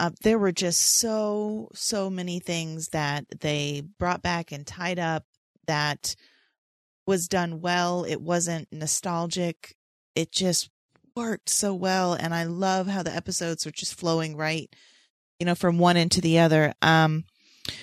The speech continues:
one of the things I thought about earlier with Nick, with how Lucifer has seemingly corrupted him,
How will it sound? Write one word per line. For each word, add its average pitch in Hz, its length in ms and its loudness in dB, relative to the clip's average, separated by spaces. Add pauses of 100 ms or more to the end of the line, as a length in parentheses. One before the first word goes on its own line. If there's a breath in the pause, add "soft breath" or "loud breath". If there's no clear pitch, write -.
(120)
one 202 160 6
of 214 80 4
the 226 100 4
things 214 240 2
I 190 100 6
thought 190 200 4
about 175 200 4
earlier 185 460 6
with 165 320 2
Nick, 175 420 2 (140)
with 165 380 4
how 160 640 2 (500 soft breath)
Lucifer 185 480 2
has 160 720 2
seemingly 175 640 0
corrupted 160 480 -2
him, 214 380 -2